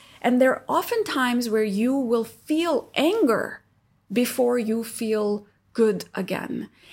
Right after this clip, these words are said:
And there are lots of times in therapy where we've, we've done the work with clients and they're a little bit dissociated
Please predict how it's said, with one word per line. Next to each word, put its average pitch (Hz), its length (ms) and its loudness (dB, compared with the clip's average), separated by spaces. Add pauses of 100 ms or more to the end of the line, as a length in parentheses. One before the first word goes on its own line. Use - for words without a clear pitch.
(140)
And 262 120 4
there 277 80 4
are 277 60 4
lots 262 400 0
of 302 80 -2
times 208 420 -2
in 202 200 -2
therapy 208 520 -4
where 202 300 -2
we've, 202 260 -2 (840)
we've 180 240 -2
done 208 240 2
the 277 80 4
work 226 320 0
with 220 140 -2
clients 202 640 -4
and 196 220 -4 (180)
they're 220 140 0
a 214 60 2
little 208 160 2
bit 214 120 2
dissociated 202 1040 -2